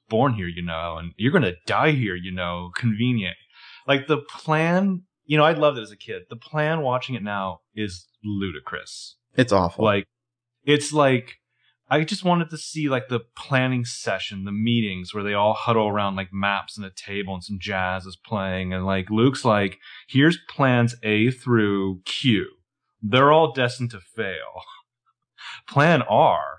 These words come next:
Speaker 1: is when R two <laughs> shoots out the lightsaber at that point. That's when it's on, you guys, on the pleasure barge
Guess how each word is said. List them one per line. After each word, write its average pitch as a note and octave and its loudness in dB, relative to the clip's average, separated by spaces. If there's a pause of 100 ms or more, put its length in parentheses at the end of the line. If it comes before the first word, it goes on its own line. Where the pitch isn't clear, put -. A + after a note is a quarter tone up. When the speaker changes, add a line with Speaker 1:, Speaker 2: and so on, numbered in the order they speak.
(140)
Speaker 1:
is A2+ -8
when A#2 0
R A#2+ 2
two C3+ -2
<laughs> - -
shoots - -4
out C#3+ 2
the G#2+ 0
lightsaber G2 -6
at F#2 -10
that G#2+ 0
point. G2 -10 (260)
That's D3+ 2
when B2 0
it's G2 -10
on, A2 -2
you F2+ -14
guys, F2 -10
on G2+ -10
the F#2 -12
pleasure A2+ -2
barge E2+ -8